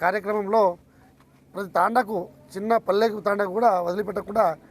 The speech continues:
ట్యాంకులు, వాటర్ ట్యాంకులు కట్టించి ఇంటికి నల్ల కనెక్షన్లు ఇప్పించినాము. మరియు ఇక్కడున్న సీసీ రోడ్లు, ప్రతి తాండాలో సీసీ అంతకుముందు లేకుండే,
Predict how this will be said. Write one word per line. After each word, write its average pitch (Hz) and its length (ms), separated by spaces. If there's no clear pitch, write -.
ట్యాంకులు, 202 260
వాటర్ 185 220
ట్యాంకులు 196 260
కట్టించి 180 420
ఇంటికి 202 240
నల్ల 196 200
కనెక్షన్లు 175 360
ఇప్పించినాము. 156 400
మరియు 196 360
ఇక్కడున్న 220 500
సీసీ 220 220
రోడ్లు, 220 320
ప్రతి 190 160
తాండాలో 214 340
సీసీ 202 200
అంతకుముందు 202 320
లేకుండే, 196 420